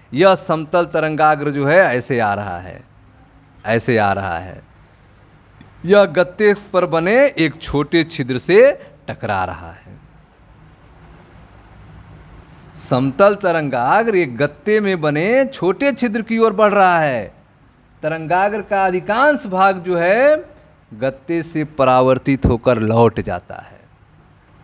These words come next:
ठीक है ना, गत्ते को पार करके नहीं ना आगे बढ़ पाएगा।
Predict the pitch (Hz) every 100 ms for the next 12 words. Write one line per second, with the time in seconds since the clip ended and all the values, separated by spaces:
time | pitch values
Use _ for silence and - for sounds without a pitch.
0 | _ _ - 107 123 214 285 208 120 135
1 | - 185 180 - 185 196 196 180 190 240
2 | 254 247 226 208 190 190 208 262 349